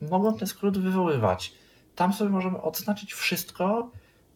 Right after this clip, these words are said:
i zaznaczyć tylko pliki. Tam jest przycisk tam odznacz wszystko i zaznaczyć sobie tylko pliki, bo jeżeli tego nie zrobimy, to nic się jakby nie stanie. Ale jeżeli będziemy chcieli udostępnić, nie wiem, zdjęcie, linka i tak dalej,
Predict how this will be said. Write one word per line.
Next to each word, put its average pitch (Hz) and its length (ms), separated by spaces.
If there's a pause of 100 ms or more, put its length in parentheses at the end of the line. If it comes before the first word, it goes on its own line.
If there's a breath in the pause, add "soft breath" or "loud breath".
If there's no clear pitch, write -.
i 165 60
zaznaczyć 190 480
tylko 196 260
pliki. 160 300
Tam 151 80
jest 156 120
przycisk - 340
tam 139 160
odznacz 143 320
wszystko - 580 (520 loud breath)
i 165 140
zaznaczyć 196 420
sobie 196 180
tylko 202 280
pliki, 123 600 (280 loud breath)
bo 151 160
jeżeli 170 200
tego 185 220
nie 180 120
zrobimy, 180 560
to 185 240 (380)
nic 202 240
się 240 120
jakby 196 200
nie 185 120
stanie. 117 580 (420 loud breath)
Ale 151 220
jeżeli 160 260
będziemy 180 340
chcieli 175 220
udostępnić, 170 460
nie 147 100
wiem, 117 180
zdjęcie, 165 720
linka 156 600
i - 100
tak 156 180
dalej, 143 380